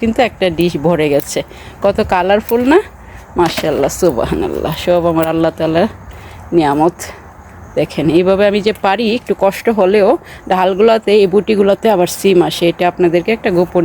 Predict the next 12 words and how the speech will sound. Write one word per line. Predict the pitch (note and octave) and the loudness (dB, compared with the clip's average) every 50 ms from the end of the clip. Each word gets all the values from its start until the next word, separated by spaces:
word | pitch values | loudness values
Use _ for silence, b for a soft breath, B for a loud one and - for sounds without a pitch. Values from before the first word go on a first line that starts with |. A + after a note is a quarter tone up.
| E3+ - | 0 -2
টিপস, | E3 D3 - - - F3 | -4 -6 -6 -4 0 2
আমি | E3+ E3+ D#3+ F3+ | 2 2 4 2
বহুবার | F#3+ G#3+ G#3+ G3 A3 A3+ A3+ G3+ A3+ | 2 0 2 2 2 2 2 2 2
বলেছি, | A#3 A3+ A#3+ A#3 - - G#3 A#3 D#4+ - B B B B B B B B B B B - - - | 2 2 2 0 -2 -2 -2 -2 -2 -4 B B B B B B B B B B B -6 0 2
অনেককে | F3+ F#3+ G3 F#3 - - - G3+ G#3 - | 4 4 2 0 -2 -4 -4 -4 -2 -2
শিখাই | - G#3 F#3+ F3 - A3 F#3 E3+ G#3 B3+ | -2 -2 -2 -2 -2 -2 0 0 0 -2
এটা | A3+ - F3+ E3+ D#3+ E3+ | -2 -2 -2 0 2 0
দেশে | E3 E3+ - - - E3+ E3 - | 0 0 -2 -2 -2 -2 -2 0
সবার | F3 E3 C#3+ D3+ E3 - - | -4 -2 -2 -2 -4 -2 -2
সাথে | F3+ E3 - E3+ - - | -4 -4 -4 -6 -2 -2
কথা | C#3+ - - F3+ D#3 | -4 -2 -2 -2 -2
বলে, | E3 D#3 D3 | -2 0 0